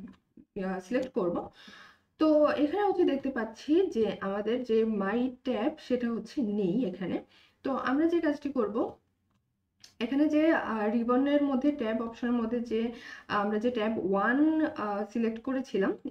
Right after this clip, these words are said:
আহ, ট্যাব ওয়ান যে ক্রিয়েট করেছিলাম, সেটা হচ্ছে simply এভাবে ড্র্যাগ করে নিয়ে আসবো। ড্র্যাগ করে এনে এই যে এই জায়গায় যে কাস্টমাইজ ওয়ার্কস্পেস, সেখানে হচ্ছে, আহ, এভাবে ছেড়ে দেব। সরি, আরেকবার আনতে হবে। তো এভাবে হচ্ছে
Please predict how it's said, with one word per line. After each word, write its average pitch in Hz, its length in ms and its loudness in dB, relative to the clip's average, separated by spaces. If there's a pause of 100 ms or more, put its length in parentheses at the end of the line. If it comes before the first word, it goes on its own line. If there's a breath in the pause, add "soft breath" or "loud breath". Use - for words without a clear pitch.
আহ, 214 180 -4 (160)
ট্যাব 208 280 -4
ওয়ান 220 160 -2
যে 302 120 -2
ক্রিয়েট 311 320 -2
করেছিলাম, 220 440 -6 (320 loud breath)
সেটা 359 300 2
হচ্ছে 339 160 2
simply 254 500 0
এভাবে 220 200 0
ড্র্যাগ 202 400 -2
করে 240 200 2
নিয়ে 196 160 2
আসবো। 247 320 -6 (440 soft breath)
ড্র্যাগ 262 300 2
করে 370 160 4
এনে 269 540 0
এই 208 200 -2
যে 208 120 2
এই 269 460 2
জায়গায় 214 500 0
যে 247 100 0
কাস্টমাইজ 247 680 -2
ওয়ার্কস্পেস, 214 640 -4
সেখানে 247 340 -2
হচ্ছে, 208 380 -6 (460 loud breath)
আহ, 202 140 -4
এভাবে 226 280 2
ছেড়ে 202 240 2
দেব। - 200 -4 (1200)
সরি, 226 340 -4 (180)
আরেকবার 214 300 -4
আনতে 185 240 -6
হবে। 208 200 -4 (380 soft breath)
তো 226 260 -4
এভাবে 294 280 2
হচ্ছে 294 560 0